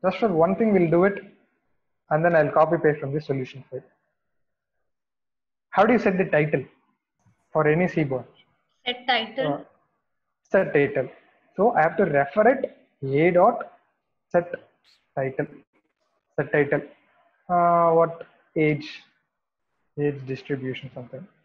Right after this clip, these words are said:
Speaker 1: Distribution. All right. So I can give a font size also for this. Uh, I think I can give font size is equal to some ten, something. All right.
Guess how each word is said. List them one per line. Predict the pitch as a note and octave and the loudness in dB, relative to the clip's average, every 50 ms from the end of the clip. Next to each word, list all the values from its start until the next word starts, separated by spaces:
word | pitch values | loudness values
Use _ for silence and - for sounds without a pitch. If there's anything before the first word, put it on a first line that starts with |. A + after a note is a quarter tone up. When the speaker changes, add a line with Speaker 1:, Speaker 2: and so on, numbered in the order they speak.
| _ _ _ _ C#3+ | _ _ _ _ -20
Speaker 1:
Distribution. | C3+ - _ _ - D3 C#3+ C#3 C3+ C3 B2+ B2+ B2+ B2+ B2+ B2 - - C#3+ - - _ _ _ _ _ _ _ _ _ _ _ _ _ _ _ _ _ _ _ _ _ _ | -20 -20 _ _ -16 -16 -14 -14 -14 -16 -14 -14 -14 -14 -14 -14 -14 -16 -16 -18 -18 _ _ _ _ _ _ _ _ _ _ _ _ _ _ _ _ _ _ _ _ _ _
All | D#3 D#3 | -2 0
right. | D#3+ F#3 G3+ - - - - _ _ _ _ _ _ _ _ - | 0 0 -2 -4 -12 -20 -20 _ _ _ _ _ _ _ _ 0
So | E3 E3 G3 B3 C4+ C4 C4+ - - - | 2 2 4 4 0 -2 -6 -12 -4 0
I | F3 F3+ E3+ | 2 4 4
can | E3 D#3 F3+ F3 E3 | 4 2 0 2 4
give | E3+ F#3 F#3+ | 4 4 4
a | F#3+ F#3 - | 4 2 0
font | - E3+ E3 E3+ E3+ E3+ | 2 4 4 4 4 2
size | F3+ E3+ C#3+ D3+ | 2 2 2 2
also | C#3+ C3+ - C#3+ | 0 0 0 -6
for | - - C3+ A#2+ | -6 -6 -8 -4
this. | B2 F3 A3 A3 - - _ _ _ _ _ _ _ _ _ _ _ _ _ _ _ _ _ _ _ | -2 -2 -2 -2 -6 -18 _ _ _ _ _ _ _ _ _ _ _ _ _ _ _ _ _ _ _
Uh, | D3 | -10
I | C#3+ C#3 C#3 C#3 C#3 C3+ D3 E3+ - _ _ D3 - _ | -8 -8 -8 -8 -8 -10 -10 -12 -16 _ _ -20 -20 _
think | D#3 D#3 - | -20 -18 -18
I | - C#3 C3 _ | -18 -20 -20 _
can | C#3 C3+ C3 _ _ | -20 -20 -20 _ _
give | C#3 D3 D#3 D#3 _ _ _ _ _ _ _ _ _ _ _ _ _ _ _ _ _ _ _ _ _ _ _ _ _ _ _ _ _ _ | -14 -14 -14 -14 _ _ _ _ _ _ _ _ _ _ _ _ _ _ _ _ _ _ _ _ _ _ _ _ _ _ _ _ _ _
font | F3 E3+ D#3+ D#3 | -4 -4 -2 2
size | E3 D#3 D3+ C#3+ | 2 2 2 2
is | D3+ C#3+ - - | 0 -2 -2 -6
equal | D#3 - _ C#3+ C3 | -16 -10 _ -8 -6
to | B2+ - B2+ B2 - _ | -6 -8 -10 -12 -12 _
some | C3+ C3 B2 - _ | -18 -18 -18 -8 _
ten, | E3 F3 F3+ F3+ F3+ F3 _ _ _ | -6 -6 -6 -10 -10 -12 _ _ _
something. | - C#3 C#3 _ E3 E3 E3 E3 - _ _ _ _ _ _ _ _ _ _ _ _ _ _ _ _ _ _ _ _ _ _ _ _ _ _ _ | -18 -18 -16 _ -14 -14 -14 -14 -16 _ _ _ _ _ _ _ _ _ _ _ _ _ _ _ _ _ _ _ _ _ _ _ _ _ _ _
All | D3 | -2
right. | D3+ G3+ G#3 | -2 -2 -4